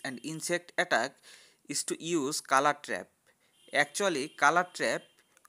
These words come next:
contain something like dominating color like yellow or orange. This color attract all kind of insect on them, and when they come on there, they get trapped and get die. And this process will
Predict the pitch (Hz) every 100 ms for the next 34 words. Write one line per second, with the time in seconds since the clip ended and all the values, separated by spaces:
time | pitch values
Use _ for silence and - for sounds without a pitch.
0 | - 143 160 170 135 147 - 143 147 -
1 | 170 160 147 147 143 151 165 160 170 165
2 | 165 160 135 139 151 139 147 - 139 175
3 | 175 147 170 135 - 135 123 110 76 117
4 | 156 - 202 185 123 139 - 147 160 165
5 | 131 - - _ _ _ - 139 151 170
6 | 170 170 175 180 180 - 175 170 - 123
7 | - - - _ _ _ - _ 160 151
8 | 139 107 101 101 - 113 127 131 147 170
9 | 175 180 156 160 175 185 175 135 139 151
10 | - - - 120 143 147 165 165 - 160
11 | 131 165 - - 139 139 135 127 117 107
12 | 95 - _ _ _ _ _ _ _ _
13 | _ _ _ _ _ _ _ _ _ -
14 | 120 151 180 - 190 180 123 143 - 147
15 | 139